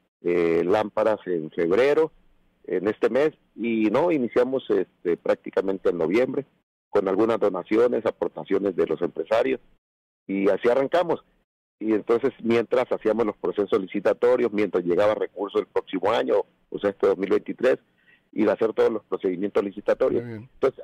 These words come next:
Speaker 1: ahí salimos adelante con ese tema.
Speaker 2: Eso es. Bueno, y finalmente te pregunto, de lo que falta, de lo prioritario, de lo más urgente que,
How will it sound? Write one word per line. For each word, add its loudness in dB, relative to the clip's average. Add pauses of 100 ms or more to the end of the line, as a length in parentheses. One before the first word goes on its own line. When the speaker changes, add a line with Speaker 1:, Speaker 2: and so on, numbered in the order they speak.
Speaker 1:
ahí 2 (200)
salimos 2
adelante 0
con -2
ese -4
tema. 0 (680)
Speaker 2:
Eso -8
es. -12
Bueno, -2
y 2
finalmente 2
te -4
pregunto, 0 (180)
de -2
lo -2
que -2
falta, 2
de -4
lo -2
prioritario, 0
de -6
lo -6
más -2
urgente -2
que, -4